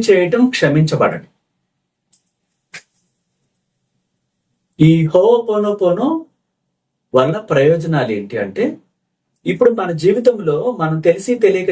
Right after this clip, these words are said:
చిన్ననాటి నుంచి ఇప్పటిదాకా చేసిన అన్ని తప్పులు క్షమించబడాలి. ఆ అగాధం అనే నెగటివ్ కొండను తీసేసే ఒక అద్భుతమైన క్రియ, మిరాకిల్. మనం ఎన్ని చోట్ల తిరిగినా సరే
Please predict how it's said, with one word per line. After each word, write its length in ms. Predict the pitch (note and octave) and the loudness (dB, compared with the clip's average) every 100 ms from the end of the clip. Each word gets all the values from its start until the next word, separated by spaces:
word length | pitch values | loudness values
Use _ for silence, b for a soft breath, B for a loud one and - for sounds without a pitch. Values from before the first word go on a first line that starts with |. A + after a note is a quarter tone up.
| E3 | -2
చిన్ననాటి 460 | E3 E3+ F#3+ F#3 F3 F3 | -2 -2 0 -2 -2 -8
నుంచి 160 | E3 E3 | -4 -4
ఇప్పటిదాకా 580 | - D#3 D3 A#2+ - - D#4+ - _ _ _ _ _ _ _ - | -2 0 0 -2 -4 -6 -6 -12 _ _ _ _ _ _ _ 0
చేసిన 360 | C#3+ C#3 D3 C3 | 2 2 0 -2
అన్ని 340 | B2+ E3 G3+ A3 A3+ | -2 -2 0 0 0
తప్పులు 320 | C#3 - C#3 C3 | -2 0 -2 -2
క్షమించబడాలి. 840 | - C#3+ D#3+ - D3+ B2+ A#2+ B2+ - - _ _ _ - | -2 -2 -2 -6 -2 0 0 -2 -4 -8 _ _ _ 0
ఆ 20 | B2+ | 0
అగాధం 440 | C3+ G#3 A3 G#3+ G#3 | 0 0 0 -2 -2
అనే 120 | G3 F3 C#3+ | -4 -4 0
నెగటివ్ 380 | D3+ G3+ A3+ A3+ G#3 | 0 2 2 2 0
కొండను 300 | F3 F3 E3+ | -4 -4 -6
తీసేసే 480 | F3+ E3+ D#3+ D#3+ D3+ - A#3 _ _ C3+ | -6 0 0 2 2 0 -6 _ _ -2
ఒక 80 | D#3+ D3 | -2 -2
అద్భుతమైన 600 | C#3 F#3+ F#3+ F3+ E3 F#3 C#4 - _ _ - | -2 -2 0 0 0 0 -4 -6 _ _ -2
క్రియ, 220 | D3+ C3+ B2+ B2+ - _ _ _ B2+ | 0 2 2 0 -6 _ _ _ -2
మిరాకిల్. 540 | C3+ D3 D3 C3 A#2+ - _ _ _ - | 0 0 -4 -8 -8 -14 _ _ _ -4
మనం 160 | C3+ C#3+ D#3 | -2 2 2
ఎన్ని 400 | G3 G#3+ A3+ A#3 A#3 | 0 -4 2 2 2
చోట్ల 280 | G3 F#3+ F#3+ E3 | 0 0 -6 -2
తిరిగినా 300 | D#3 D#3 D3+ | 0 2 2
సరే 200 | C3+ A#2+ | 2 0